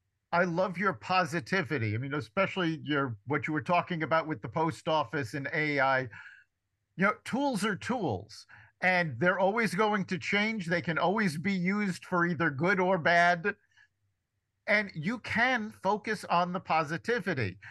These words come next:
It's like, yes, you have to cover when a sewer main breaks, but also you cover all the positive things that go on in the community. And I don't think there's enough focus on that. People have to realize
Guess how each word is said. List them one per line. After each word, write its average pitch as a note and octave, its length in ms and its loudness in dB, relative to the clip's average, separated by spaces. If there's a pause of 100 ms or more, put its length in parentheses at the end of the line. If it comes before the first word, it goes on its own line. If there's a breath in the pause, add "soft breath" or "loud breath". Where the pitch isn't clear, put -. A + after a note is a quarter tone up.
It's - 80 -10
like, F#3 180 0
yes, G#3+ 240 2
you E3+ 100 0
have F3 260 -2
to F3+ 80 -2
cover F#3 340 2
when E3 160 2
a E3 80 0
sewer A3 340 0
main D#3 340 0
breaks, C3+ 540 -2
but F3 140 2
also G#3+ 420 2
you F#3+ 160 -2
cover G3+ 360 2
all G3+ 100 2
the E3 80 -4
positive G3+ 640 -2
things E3 360 -4
that D#3+ 160 -2
go D#3+ 320 0
on F#3+ 280 2
in F3 80 -4
the D#3 100 -2
community. B2+ 800 -4 (640 loud breath)
And G3+ 160 2
I A3 80 2
don't A#3 220 0
think G#3+ 260 -4
there's G3+ 240 0
enough G3 380 0
focus G#3 480 -2
on B2+ 240 0
that. G2+ 260 -2
People F3 340 -6
have F#3 280 0
to F3+ 100 -2
realize D#3+ 560 2